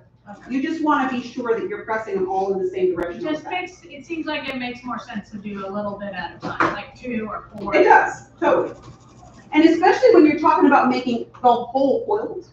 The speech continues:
Speaker 1: Uh-huh.
Speaker 2: and you know you need to make ten strips of eight, you just sit there and sew it. So like, D J went out to dinner with his friend last night, and then I stayed here and sewed on stuff, and he calls me, and he's like, "Are you coming home?"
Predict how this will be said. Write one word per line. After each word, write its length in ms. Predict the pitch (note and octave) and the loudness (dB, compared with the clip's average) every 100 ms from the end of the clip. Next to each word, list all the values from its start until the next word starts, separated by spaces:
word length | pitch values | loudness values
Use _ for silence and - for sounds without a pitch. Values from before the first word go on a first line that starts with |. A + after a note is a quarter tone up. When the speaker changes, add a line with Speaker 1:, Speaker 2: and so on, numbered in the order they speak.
| - | -20
Speaker 1:
Uh-huh. 880 | - - - - - - _ - - | -16 -16 -16 -18 -18 -20 _ -20 -6
Speaker 2:
and 120 | A#3+ C4 | 0 4
you 80 | |
know 240 | C4+ C#4+ C#4 | 6 6 6
you 80 | C4+ | 4
need 200 | C4+ - | 2 0
to 80 | C4 | -2
make 360 | A#3+ A3+ - | -2 -4 -6
ten 560 | B3+ A3+ B3+ C#4 C#4+ C#4+ - | -8 -4 0 0 0 -4 -12
strips 420 | F#3 - C4+ C4 B3 | -12 -8 -4 -4 -2
of 80 | |
eight, 400 | A3 A3 E4 D#4+ - _ _ - _ _ _ | -2 0 -2 -4 -10 _ _ -20 _ _ _
you 200 | - F4 | 6 6
just 120 | F#4+ | 6
sit 120 | D#4+ D#4 | 2 0
there 180 | D4+ | 2
and 120 | G#3 F#3 | 0 -2
sew 320 | A3+ C4 - | 0 0 0
it. 60 | - - - - - - - - - - | -6 -16 -20 -18 -18 -18 -20 -20 -20 2
So 140 | D#4+ | 6
like, 300 | C#4+ - - _ _ - - | 6 4 -4 _ _ -20 -2
D 120 | D#4 | 2
J 120 | F4 E4 | 4 4
went 120 | D#4+ | 4
out 120 | C#4+ | 2
to 40 | C4+ | 2
dinner 140 | D#4+ | 0
with 80 | D4+ | 2
his 80 | C#4 | 0
friend 180 | D4+ D#4 | 4 4
last 160 | C#4 C#4 | 4 2
night, 220 | B3+ A#3 | -2 -2
and 100 | A#3 | -2
then 100 | A3+ | -2
I 120 | A#3 C4 | 0 -2
stayed 240 | C#4 B3+ | -2 -2
here 160 | C4 A3+ | 0 -2
and 120 | G#3 | -4
sewed 140 | C4 | -4
on 180 | C4 G3+ | -2 -4
stuff, 200 | - G3 | -4 -6
and 100 | G3+ | -4
he 100 | C4+ | -6
calls 280 | - C4+ C#4 | 2 2 2
me, 200 | A3 G3+ | -4 -4
and 120 | G#3+ | -6
he's 100 | A#3+ | -8
like, 160 | A3 - | -6 -6
"Are 140 | F4 | -6
you 80 | F#4 | -6
coming 260 | - G#4+ F#4+ | -4 -2 -2
home?" 300 | - F#4 F4+ | -2 -4 -6